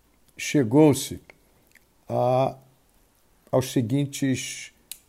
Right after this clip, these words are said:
às seguintes conclusões, às seguintes diretrizes. Uma delas, que a competição só retorna após orientação e diretriz positiva dos órgãos de saúde.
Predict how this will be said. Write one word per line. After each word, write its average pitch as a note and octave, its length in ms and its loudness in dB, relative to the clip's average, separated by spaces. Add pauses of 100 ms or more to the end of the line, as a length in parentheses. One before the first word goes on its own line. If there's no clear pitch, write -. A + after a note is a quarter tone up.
(280)
às - 140 -6
seguintes C3 360 0
conclusões, C3 840 0 (380)
às B2 140 -2
seguintes C3 320 -2
diretrizes. - 720 -2 (760)
Uma D3 160 8
delas, E3+ 480 8
que - 120 2
a D3+ 40 8
competição C#3 560 2
só E3+ 260 6
retorna C3 960 6 (1120)
após C#3 760 6 (580)
orientação C#3+ 680 6
e D3+ 60 4
diretriz C3+ 480 4
positiva A#2+ 680 2 (400)
dos B2 300 2
órgãos C3+ 240 8
de A#2+ 80 -2
saúde. G2+ 600 4